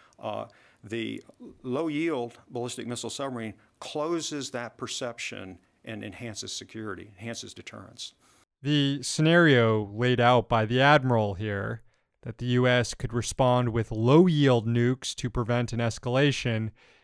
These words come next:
Speaker 2: is of course absurd, and in all likelihood a nuclear exchange, no matter the yield,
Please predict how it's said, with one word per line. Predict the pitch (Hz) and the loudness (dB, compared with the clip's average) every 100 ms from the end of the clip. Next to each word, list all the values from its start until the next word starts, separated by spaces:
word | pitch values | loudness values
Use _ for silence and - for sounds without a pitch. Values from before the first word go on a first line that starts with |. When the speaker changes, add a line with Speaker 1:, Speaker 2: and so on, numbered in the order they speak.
| _ - | _ -8
Speaker 2:
is | 147 127 | -2 2
of | 139 | 2
course | - 143 123 | 2 2 2
absurd, | 127 - 160 139 113 120 107 _ _ _ _ | -2 2 4 4 4 -2 -10 _ _ _ _
and | 135 123 123 | -8 -4 2
in | 139 | 6
all | 151 139 | 8 8
likelihood | 151 165 160 127 139 135 | 8 6 4 4 6 4
a | 131 | 4
nuclear | 127 156 180 190 160 | 4 2 4 4 4
exchange, | 135 - - 131 131 113 | 4 0 0 0 0 2
no | 151 | 4
matter | 139 165 202 202 139 | 6 6 8 6 6
the | 127 | 2
yield, | 120 160 170 113 120 127 | 0 4 6 6 2 -4